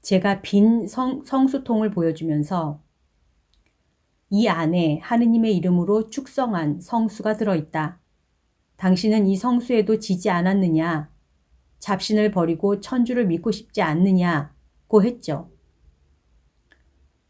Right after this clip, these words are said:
"나는 천주신을 믿고 싶지만 이제껏 섬겼던 경포대 장군신이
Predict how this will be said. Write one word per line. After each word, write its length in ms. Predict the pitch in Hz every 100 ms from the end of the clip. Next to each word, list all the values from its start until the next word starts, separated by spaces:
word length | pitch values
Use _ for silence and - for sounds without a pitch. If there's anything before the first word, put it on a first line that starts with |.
| _ _ _ _ _ _ _ _ _ _ _ -
"나는 540 | 175 185 226 214 170
천주신을 560 | 175 247 240 - 220 220
믿고 280 | 185 185 214
싶지만 760 | 214 - 170 165 180 160 147 - _ _ _ _
이제껏 580 | 190 214 214 233 226 _
섬겼던 840 | - 254 254 247 - 156 151 135 -
경포대 500 | - 190 196 220 214
장군신이 880 | - 170 180 214 208 185 156 147